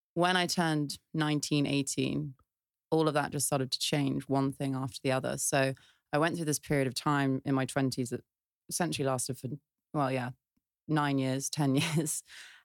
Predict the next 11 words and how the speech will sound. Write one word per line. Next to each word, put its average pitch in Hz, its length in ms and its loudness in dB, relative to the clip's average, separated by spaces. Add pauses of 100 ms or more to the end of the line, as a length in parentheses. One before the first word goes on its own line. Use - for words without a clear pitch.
And 147 540 2 (440)
it 160 180 0
was 147 300 2
sort - 360 0
of 160 100 0
beginning 160 460 2
with, 143 300 0 (100)
after 156 220 0
the - 60 -20
credit 143 260 0
crisis, 131 640 -2